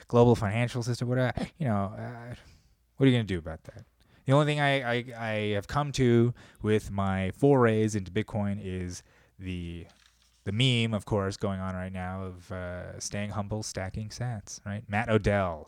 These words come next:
Tales from the Crypt, or Citadel Dispatch podcast. Matt Odell, he says that. "Stay humble, stack sats." What does that mean? Uh, sats are, is short for satoshis, which are increments of Bitcoin. A hundred million satoshis equals one Bitcoin.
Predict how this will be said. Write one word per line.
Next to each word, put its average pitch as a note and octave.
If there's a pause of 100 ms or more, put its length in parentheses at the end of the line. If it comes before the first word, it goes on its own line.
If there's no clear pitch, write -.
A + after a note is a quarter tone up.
Tales G#2+
from G#2
the F#2
Crypt, - (500)
or E2+ (580)
Citadel A2
Dispatch F#2
podcast. F#2
Matt F#2
Odell, F2+
he G2+
says F2
that. D#2+ (180)
"Stay G#2+
humble, F#2+
stack -
sats." - (220)
What A2
does A2
that A2
mean? G2 (340)
Uh, G2
sats A#2
are, G#2+
is G2+
short G2+
for -
satoshis, C3
which A2
are G2+
increments A2+
of G2
Bitcoin. B2
A A2
hundred B2
million A2+
satoshis G#2+
equals G#2+
one F#2+
Bitcoin. F#2